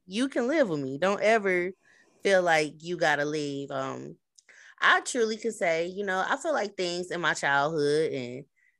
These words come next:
things that, you know, I might have had to be, got exposed to and stuff, it did go along with, like, me feeling like, okay, some things in me mentally are damaged, but I'm working through it. Um, we,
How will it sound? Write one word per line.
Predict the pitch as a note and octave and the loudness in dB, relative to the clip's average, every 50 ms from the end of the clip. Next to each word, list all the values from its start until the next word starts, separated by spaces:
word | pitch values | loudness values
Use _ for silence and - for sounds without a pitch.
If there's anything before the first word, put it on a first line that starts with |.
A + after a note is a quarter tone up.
| _ _ - | _ _ -2
things | F#3 F3+ E3+ E3 E3 E3 E3 - - | 0 0 2 0 -2 -4 -6 -6 -2
that, | D#3+ D3+ D3+ D3+ | 0 0 0 0
you | D#3+ D#3+ | -2 -4
know, | D#3 D3+ | -2 0
I | D3+ | 0
might | D3+ D#3 D3 D3 | 0 2 0 0
have | D#3 E3+ | 0 2
had | E3+ D3+ D#3 D3+ | 2 0 0 0
to | - D#3 | -4 -10
be, | D#3 D#3+ - - - | -10 -10 -10 -8 -2
got | - D3 D#3 E3 | 0 0 2 0
exposed | D#3+ - - D#3+ C#3+ C#3+ D3 D3+ - - | 0 -4 -2 0 0 0 0 -2 -6 -8
to | D#3+ D3+ | -6 -6
and | D3+ D#3 | -6 -6
stuff, | - - D#3+ D#3 D#3+ F3+ F3 - - | -6 -4 -2 -2 -2 -2 -6 -8 -6
it | - A#3+ E4+ D#4 | -4 -4 -2 -2
did | D4 D4+ E4 D#4+ D4+ C4 A3 - - _ _ _ _ _ _ _ | -2 -2 0 2 2 2 2 2 -2 _ _ _ _ _ _ _
go | - G3 F#3+ F#3+ | 2 4 6 6
along | F#3 F#3 F3+ F3 F3 E3+ E3 | 6 4 2 0 0 0 -2
with, | D#3+ E3+ D#3+ | -2 -2 0
like, | D#3+ D#3 D3+ D3 | 0 0 0 -2
me | C#3 D#3+ D#3+ D#3+ | -4 -8 -8 -8
feeling | D#3+ - E3 D#3+ D#3 D#3 D3+ | -4 -2 -2 -2 0 -2 -2
like, | D3+ C#3+ C#3 | -2 -2 -2
okay, | - D#3+ - E3 C#3+ D3 | -4 -6 -6 -6 -8 -8
some | - - F3 E3+ | -6 -6 -6 -6
things | F3 - F3 E3 D#3+ D#3+ D#3+ D3+ - _ _ - | -6 -6 -4 -4 -4 -4 -6 -10 -12 _ _ -6
in | E3 E3 D#3+ D#3+ | -4 -4 -4 -4
me | D#3+ D#3 | -4 -4
mentally | D#3 D#3 D#3 D3 - E3+ D#3 D3+ D3+ C#3+ | -4 -6 -6 -8 -10 -12 -10 -8 -6 -4
are | C3+ C#3+ C#3+ | -2 -4 -4
damaged, | C#3+ D3+ D3+ D3 C#3+ D3 D#3+ E3+ - - - | -2 -2 -2 -2 -2 -4 -6 -8 -8 -6 -4
but | E3+ D#3 | -4 -2
I'm | D#3 D#3 D#3 | -2 -4 -4
working | D3 D3 D3 - C#3+ C#3 | -4 -4 -4 -6 -8 -12
through | C#3 - F3+ G#3 G3 D#3 C3+ | -8 -4 -2 0 0 0 -2
it. | C#3+ C#3 - _ _ - - - - - - _ _ - | -6 -12 -14 _ _ -20 -20 -20 -20 -20 -20 _ _ -2
Um, | F3+ G#3 G#3+ G#3+ G#3 F#3+ F#3 F3+ F3+ G3+ G#3+ _ _ _ _ _ _ _ _ - - | 2 2 4 4 2 0 -2 -4 -6 -10 -12 _ _ _ _ _ _ _ _ -20 -14
we, | - F#3 G3+ B3 C#4 C#4+ C#4+ C#4+ C4+ C4 B3 G#3+ G#3 - | -8 -2 2 2 4 4 4 2 0 -2 -4 -6 -12 -16